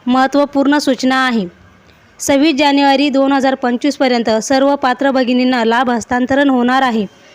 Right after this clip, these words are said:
म्हणजे सव्वीस जानेवारीपर्यंत जो काही नवीन वर्षाचा हप्ता आहे, जानेवारी महिन्याचा जो काही हप्ता आहे, तो तुम्हाला जमा होणार आहे. आता थोड्याच दिवसामध्ये हा हप्ता महिलांच्या बँक खात्यामध्ये जमा होणार आहे.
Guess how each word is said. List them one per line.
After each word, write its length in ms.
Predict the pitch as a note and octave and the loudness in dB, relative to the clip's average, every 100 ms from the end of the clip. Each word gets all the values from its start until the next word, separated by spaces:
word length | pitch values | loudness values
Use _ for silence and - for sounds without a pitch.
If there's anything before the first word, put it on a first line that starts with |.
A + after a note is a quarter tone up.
| - A#3+ | -8 -2
म्हणजे 300 | A#3+ B3 C#4+ | 0 0 0
सव्वीस 360 | C#4+ B3 D4 | 0 2 0
जानेवारीपर्यंत 800 | C4+ C4+ C4+ C4+ C4+ C4+ C4 A#3+ G#3 G#3 - - - | 0 0 2 0 0 0 0 -2 -4 -6 -16 -20 -8
जो 160 | A3 C#4 | -2 0
काही 260 | C#4+ C#4+ D4 | 2 0 2
नवीन 260 | C#4+ C#4+ | 2 2
वर्षाचा 440 | C#4 C4+ C4+ C4+ B3+ | 2 0 -2 -2 -4
हप्ता 320 | A3+ - C#4+ | -4 -2 -2
आहे, 240 | A#3+ G3+ A3+ _ _ - | 0 -2 -4 _ _ -6
जानेवारी 500 | A#3+ A#3+ C4 C4+ C4+ | -2 0 0 0 2
महिन्याचा 380 | C#4 C4+ C4 B3+ | 0 0 0 0
जो 180 | A3+ A#3+ | 0 -2
काही 240 | C#4 D4 | 0 2
हप्ता 300 | C#4 A3+ - | 0 -2 -2
आहे, 240 | A#3 G#3+ A3 - - - | -2 -2 -4 -8 -14 -2
तो 120 | C#4 | -2
तुम्हाला 400 | C#4 C#4 C4 C4+ | 0 0 2 0
जमा 300 | A#3+ B3 C4 | 0 0 0
होणार 380 | B3+ A#3+ A#3+ B3 | 0 0 0 0
आहे. 200 | B3 F#3+ - _ - - | -2 -4 -8 _ -14 -8
आता 220 | A3+ C4+ C4 | -4 -4 0
थोड्याच 300 | B3+ C4 C#4+ | 0 0 0
दिवसामध्ये 680 | C#4 C4+ C#4+ C4+ B3 G3 G3+ - - | 0 2 0 0 0 -4 -6 -10 -14
हा 260 | - C#4 C#4 | -4 0 0
हप्ता 320 | B3 - A#3+ | -2 -2 0
महिलांच्या 540 | A#3+ B3+ B3+ B3 C4+ | 0 0 0 0 -2
बँक 280 | A#3+ B3 C4 | 0 0 0
खात्यामध्ये 480 | B3+ A3+ A#3 A#3+ C4+ | -2 -2 -2 0 0
जमा 280 | B3 A#3+ C4 | 0 0 0
होणार 340 | C4 A3+ A3+ | 0 0 0
आहे. 240 | A#3 G#3+ | 0 -2